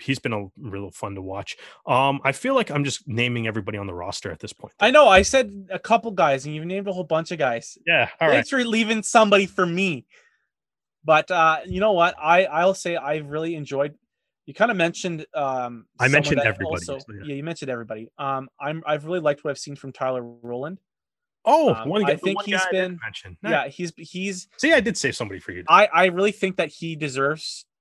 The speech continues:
Speaker 2: to be starting in that, uh, three jersey. He's played really
Speaker 1: Yeah,
Speaker 2: well,
Speaker 1: he's
Speaker 2: and I
Speaker 1: been
Speaker 2: think
Speaker 1: really
Speaker 2: that,
Speaker 1: good.
Speaker 2: I think that he's just a l-, a little bit quicker than Cortez in terms of, of,
Speaker 1: Mm-hmm.
Speaker 2: you know, um,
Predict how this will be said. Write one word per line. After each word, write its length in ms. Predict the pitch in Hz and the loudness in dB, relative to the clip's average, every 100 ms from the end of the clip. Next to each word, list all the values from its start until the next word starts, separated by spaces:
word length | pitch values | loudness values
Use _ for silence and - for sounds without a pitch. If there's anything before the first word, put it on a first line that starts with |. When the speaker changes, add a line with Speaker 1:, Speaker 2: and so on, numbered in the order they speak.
| _ | _
Speaker 2:
to 100 | 151 | -14
be 100 | 139 | -12
starting 420 | - - 131 131 | -8 -2 -2 -2
in 80 | 135 | -6
that, 220 | 127 117 87 _ _ _ _ | -6 -8 -12 _ _ _ _
uh, 160 | 135 123 - | -10 -10 -14
three 200 | 139 139 | -14 -14
jersey. 340 | 147 147 156 | -12 -12 -12
He's 460 | 165 139 135 135 - | -16 -18 -20 -18 -16
played 200 | - 135 | -14 -12
really 160 | 127 214 | -4 -2
Speaker 1:
Yeah, 200 | - 131 | -2 -2
Speaker 2:
well, 100 | 143 | -4
Speaker 1:
he's 100 | 127 | -6
Speaker 2:
and 100 | 202 | -10
I 20 | |
Speaker 1:
been 100 | 165 | -8
Speaker 2:
think 40 | |
Speaker 1:
really 160 | 147 247 | -8 -4
Speaker 2:
that, 280 | 147 135 _ | -2 -4 _
Speaker 1:
good. 80 | - _ _ _ _ _ _ _ _ - | -20 _ _ _ _ _ _ _ _ 0
Speaker 2:
I 120 | 175 | 0
think 240 | - 214 214 | 0 0 2
that 120 | 170 | 0
he's 260 | - 170 | -2 -6
just 160 | - 190 | -4 0
a 40 | |
l-, 260 | 165 147 - 160 | 0 -2 -2 0
a 80 | |
little 240 | 147 156 175 | 0 -2 -2
bit 180 | 185 - | -2 -4
quicker 240 | 165 190 | -8 -6
than 180 | 165 151 _ _ | -6 -8 _ _
Cortez 760 | 160 160 160 165 214 - - 156 | -4 -2 0 0 0 -6 -10 -14
in 80 | 143 | -14
terms 320 | 151 143 143 | -10 -6 -4
of, 180 | 135 - | -4 -4
of, 200 | 135 123 - - | -6 -6 -12 -20
Speaker 1:
Mm-hmm. 180 | 98 120 - | -18 -18 -16
Speaker 2:
you 100 | 151 | -10
know, 220 | 127 123 - | -8 -8 -10
um, 380 | 127 113 98 | -10 -10 -14